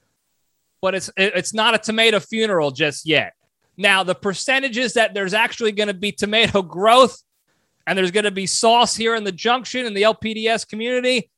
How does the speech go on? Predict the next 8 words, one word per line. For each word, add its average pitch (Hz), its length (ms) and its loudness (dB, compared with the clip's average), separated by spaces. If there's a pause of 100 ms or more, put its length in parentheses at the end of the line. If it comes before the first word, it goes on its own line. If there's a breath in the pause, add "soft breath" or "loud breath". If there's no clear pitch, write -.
very 226 460 4
slim 208 440 0
to 196 120 -6
none. 156 360 -2 (320)
The 180 80 -6
chances 220 580 0
are 180 160 4
low. 170 520 4